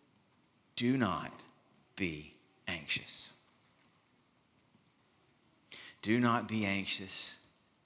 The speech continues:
about anything. Now, let me tell you why we decided to break this one off and give it a week of its own.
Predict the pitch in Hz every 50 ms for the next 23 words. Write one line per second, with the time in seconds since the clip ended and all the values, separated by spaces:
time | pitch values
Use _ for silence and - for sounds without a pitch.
0 | _ _ _ - 175 - - - 98 101 98 82 73 - - - - - - _
1 | _ _ _ _ _ _ _ _ _ - - 110 135 107 - - - 50 - -
2 | - _ _ _ _ _ _ _ _ _ _ _ _ _ _ _ _ _ _ _
3 | _ _ _ _ _ _ _ _ _ _ _ _ _ _ _ _ _ _ _ _
4 | _ _ _ _ _ _ _ _ _ _ _ _ _ _ _ _ _ _ _ _
5 | _ _ _ - - - - - 92 95 107 120 117 - 139 123 113 107 98 98
6 | 95 95 92 90 87 - - 95 92 87 85 85 73 95 92 87 - 95 85 -
7 | 90 82 87 85 82 80 - 90 85 78 90 87 85 85 82 82 80 85 85 80
8 | - 82 71 73 - - - 76 71 67